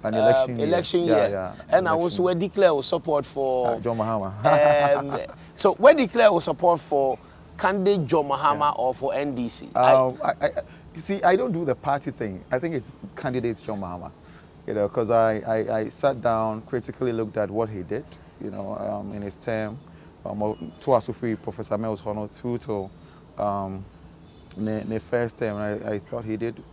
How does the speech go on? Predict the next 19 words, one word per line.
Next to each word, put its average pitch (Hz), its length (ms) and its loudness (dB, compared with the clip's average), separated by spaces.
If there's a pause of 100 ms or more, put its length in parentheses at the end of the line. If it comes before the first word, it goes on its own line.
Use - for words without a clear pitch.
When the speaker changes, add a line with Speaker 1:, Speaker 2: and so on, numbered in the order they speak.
Speaker 1:
very 110 200 0
well 107 180 -2
for 110 120 -10
this 110 140 -12
country. 107 420 -14 (380)
Speaker 2:
But 147 80 2
Speaker 1:
Even 165 60 4
Speaker 2:
that 220 180 6
time, 170 240 2
no 160 80 2
one 180 200 6
supported, 120 520 -2
you - 40 -4
know, 104 100 -12 (240)
openly. 127 440 -4
Speaker 1:
The, 165 180 0
okay, 175 240 4
you 143 60 0
know, 156 120 -2